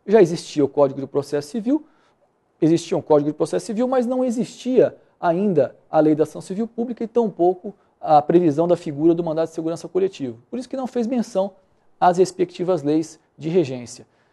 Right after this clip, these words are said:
Mas, no caso concreto, se tratando de uma ação popular,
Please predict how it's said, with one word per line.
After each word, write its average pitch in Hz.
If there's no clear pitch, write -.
Mas, 226
no 208
caso 190
concreto, 160
se -
tratando 202
de 185
uma 170
ação 147
popular, 180